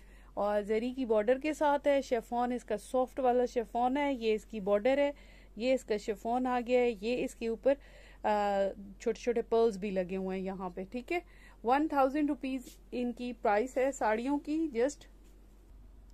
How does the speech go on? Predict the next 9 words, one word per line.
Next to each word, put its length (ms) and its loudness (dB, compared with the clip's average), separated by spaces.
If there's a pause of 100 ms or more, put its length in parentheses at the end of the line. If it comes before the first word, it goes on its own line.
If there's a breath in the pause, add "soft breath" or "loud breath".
(1600 soft breath)
green 320 0
color 240 -4
की 160 -4
ये 160 -2
वाली 240 -2
साड़ी 300 -4
देख 240 -4
लें 140 -2
जी, 220 -8